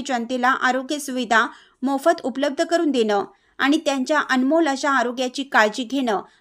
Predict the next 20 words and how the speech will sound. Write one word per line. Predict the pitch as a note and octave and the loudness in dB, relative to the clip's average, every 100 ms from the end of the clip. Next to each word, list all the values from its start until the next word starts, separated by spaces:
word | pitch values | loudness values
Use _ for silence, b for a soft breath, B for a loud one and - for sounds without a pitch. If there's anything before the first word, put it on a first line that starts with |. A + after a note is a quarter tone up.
| b | b
हा | C4+ | 0
या | C4+ D4 | 2 2
आरोग्य | C#4+ B3+ C#4+ C4 B3 | 2 2 2 -2 -2
व | A3+ | 0
नेत्र | C#4 C4+ D#4+ E4+ | -2 -2 -4 -4
तपासणी | E4 C#4 C#4 C4+ C4+ | -4 -2 -2 -2 -2
मागील | C4 A#3+ B3 C4+ b b b | 0 0 -2 -6 b b b
या | C4+ C#4 | -4 -2
सेवाभावी | C#4+ B3 D4 D#4+ D#4 E4 | 0 0 2 2 0 0
संस्थांचा | D#4 B3+ B3 C#4+ C4+ C#4+ | 0 -2 -2 -2 0 0
हेतू | C#4+ A3+ A3+ D#4 | -2 -4 -2 -2
असल्याचं | B3+ B3+ B3+ B3+ | -2 -2 -4 -4
त्यांनी | B3+ B3+ | -4 -4
स्पष्ट | D4+ - B3+ - | -4 -4 -4 -4
केलं | A#3 A#3 G3+ G3 F#3+ _ _ _ - | -4 -2 0 0 -2 _ _ _ -8
आणि | A#3 A#3+ | -4 -2
हे | B3 D4 | -2 -2
कार्य | - B3 C4 | 2 2 2
करत | C#4 A#3+ B3 | -2 -2 -2
असलेल्या | A#3+ A#3+ A#3+ B3 | -6 -4 -2 0